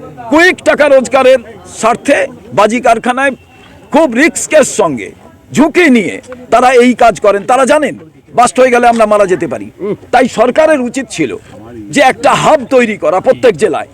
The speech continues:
যার ছাতার তলায় বাজি কারখানাগুলো হবে, সেখানে সেফটি মেজারের কথা ভাবা হবে, সেখানে একটা অ্যাম্বুলেন্স থাকবে,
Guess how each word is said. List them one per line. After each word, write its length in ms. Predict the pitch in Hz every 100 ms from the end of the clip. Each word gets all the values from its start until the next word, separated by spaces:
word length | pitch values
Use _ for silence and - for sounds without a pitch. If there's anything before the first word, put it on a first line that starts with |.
| - 101 90 - 123
যার 240 | 262 302 233
ছাতার 340 | 226 220 240 -
তলায় 340 | 202 220 302 - - - - - -
বাজি 220 | 196 220
কারখানাগুলো 580 | 240 214 202 226 196 208
হবে, 240 | 180 190 247 330 - - -
সেখানে 340 | 226 226 233
সেফটি 360 | - 240 - 269
মেজারের 400 | 220 214 208 214
কথা 200 | 202 190 190
ভাবা 260 | 135 202
হবে, 220 | 208 233 247 - - - -
সেখানে 340 | 233 254 254
একটা 240 | 240 - 220
অ্যাম্বুলেন্স 460 | 185 220 254 240 -
থাকবে, 300 | 214 214